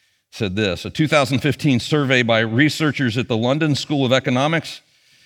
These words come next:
and the Erasmus University Medical Center in the Netherlands found that participating in a religious organization,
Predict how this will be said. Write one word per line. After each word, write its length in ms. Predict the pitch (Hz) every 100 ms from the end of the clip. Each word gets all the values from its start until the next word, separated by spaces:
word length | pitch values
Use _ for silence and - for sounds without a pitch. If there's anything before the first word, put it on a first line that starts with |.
| _
and 140 | 123 117
the 80 | 110
Erasmus 580 | 104 131 143 156 143
University 580 | 147 143 123 131 - 131
Medical 380 | 123 131 135 143
Center 480 | - 139 127 127 127
in 180 | 117 117
the 60 |
Netherlands 600 | 113 131 147 123 113 110 110
found 320 | - 131 131
that 120 | 127
participating 800 | 113 - 185 190 - 165 165 180
in 120 | 139
a 60 | 135
religious 520 | 120 113 139 170 135
organization, 920 | 165 170 180 185 139 135 117 151 147